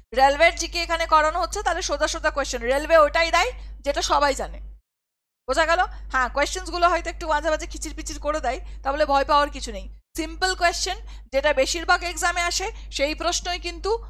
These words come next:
রেলওয়ে তোমাকে দেবে। তবে এবার যেহেতু টিসিএস নেবে, সেক্ষেত্রে তোমাদের কারেন্ট অ্যাফেয়ার্সটাকে একটু মনে রাখতে হবে, আর তার সাথে সাথে ডিস্ট্রিক্ট মনে রাখতে হবে।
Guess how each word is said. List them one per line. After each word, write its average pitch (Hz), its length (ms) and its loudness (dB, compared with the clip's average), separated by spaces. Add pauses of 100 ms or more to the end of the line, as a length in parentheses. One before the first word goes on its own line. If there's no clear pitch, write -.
(160)
রেলওয়ে 285 340 2
তোমাকে 240 340 -2
দেবে। 180 140 -12 (120)
তবে 240 140 2 (140)
এবার 330 280 6
যেহেতু 349 320 -4
টিসিএস 330 440 -4
নেবে, 330 240 -4
সেক্ষেত্রে 277 480 -6 (1000)
তোমাদের 285 300 4 (120)
কারেন্ট 311 380 4
অ্যাফেয়ার্সটাকে 302 680 0 (140)
একটু - 200 -8 (100)
মনে 262 200 -4
রাখতে 233 280 -6
হবে, 156 160 -10 (220)
আর 262 80 4 (100)
তার 277 200 2
সাথে 339 160 -4
সাথে 349 240 -2 (440)
ডিস্ট্রিক্ট 339 500 -4
মনে 302 200 2
রাখতে 233 300 -6
হবে। - 120 -16